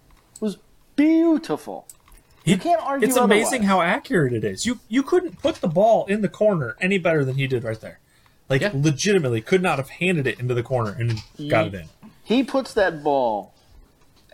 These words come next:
Speaker 1: half an inch up or down, or, like,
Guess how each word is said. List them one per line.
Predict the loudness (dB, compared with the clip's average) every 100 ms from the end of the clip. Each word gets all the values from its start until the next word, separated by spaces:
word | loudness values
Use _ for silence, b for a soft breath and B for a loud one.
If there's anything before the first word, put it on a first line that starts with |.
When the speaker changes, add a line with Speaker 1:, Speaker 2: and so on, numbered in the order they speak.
| _
Speaker 1:
half | -6 0 0 0
an | -6
inch | -6 -8 -12 -20 _ _ -18 -18 -8 0
up | 0 0
or | -2
down, | -2 -6 -8 -14 -4
or, | -2
like, | -2